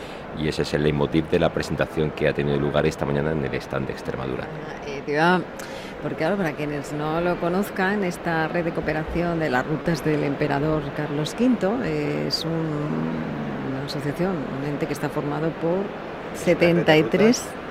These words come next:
Speaker 1: Ahora mismo
Speaker 2: ¿Socios?
Speaker 1: son setenta y tres socios que comprenden villas, ciudades y diferentes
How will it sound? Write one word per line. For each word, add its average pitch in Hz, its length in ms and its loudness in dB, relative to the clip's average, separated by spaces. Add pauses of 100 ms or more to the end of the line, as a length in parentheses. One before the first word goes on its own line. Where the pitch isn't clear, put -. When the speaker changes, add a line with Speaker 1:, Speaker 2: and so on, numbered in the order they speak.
(340)
Speaker 1:
Ahora 185 220 6
mismo - 300 8
Speaker 2:
¿Socios? - 40 4
Speaker 1:
son 143 180 6
setenta 82 420 2
y 82 40 2
tres 107 300 6
socios 107 840 6
que 92 180 6
comprenden 92 920 4
villas, 95 560 6
ciudades 90 720 6
y 85 100 2
diferentes 85 720 2